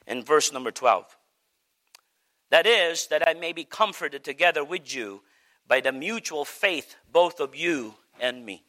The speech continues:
There's something about it. Have you ever felt this when you went, when you go some foreign country or you go some foreign state and you go to a church, there's a Bible-believing church, and somebody is saved in that building,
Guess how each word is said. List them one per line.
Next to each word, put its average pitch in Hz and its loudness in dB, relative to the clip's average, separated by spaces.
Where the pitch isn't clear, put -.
There's 143 0
something 180 0
about 147 6
it. 101 -8
Have 131 -10
you 151 -2
ever 160 -2
felt 156 2
this 160 -8
when 131 -20
you 131 -20
went, 139 -14
when 123 -20
you 123 -14
go 139 -2
some 123 -8
foreign 135 -8
country 135 -10
or 113 -6
you 104 -12
go 123 0
some 101 -12
foreign 123 2
state 127 -2
and 107 -16
you 110 -16
go 131 0
to 127 -4
a 101 0
church, 143 0
there's 107 -10
a 98 -4
Bible-believing 127 0
church, - -4
and 110 -10
somebody 131 2
is 104 -2
saved 135 -2
in 120 -8
that 127 2
building, 131 -10